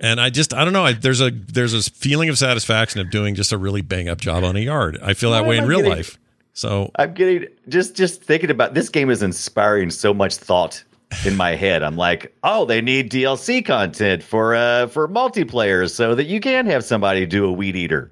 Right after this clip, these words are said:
Speaker 1: Uh-huh.
Speaker 2: You know, like,
Speaker 1: Yeah.
Speaker 2: uh, you, like, while you're cutting the grass, there's another guy weed eating.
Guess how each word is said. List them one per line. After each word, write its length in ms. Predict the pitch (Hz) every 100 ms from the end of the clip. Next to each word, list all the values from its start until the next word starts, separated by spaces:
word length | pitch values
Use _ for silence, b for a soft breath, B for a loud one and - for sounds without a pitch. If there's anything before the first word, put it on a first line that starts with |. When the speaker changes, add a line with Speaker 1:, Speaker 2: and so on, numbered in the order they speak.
| -
Speaker 1:
Uh-huh. 360 | 110 117 117 107
Speaker 2:
You 80 | 113
know, 240 | 104 90 98
like, 300 | 95 101 104
Speaker 1:
Yeah. 140 | 107
Speaker 2:
uh, 40 |
you, 140 | 101 110
like, 240 | 117 110
while 140 | 107 110
you're 200 | 113 127
cutting 300 | 139 117 120
the 80 |
grass, 400 | 120 120 120 117
there's 140 | 101 82
another 180 | 98 98
guy 260 | 98 95
weed 260 | 90 127 139
eating. 420 | 135 135 127 123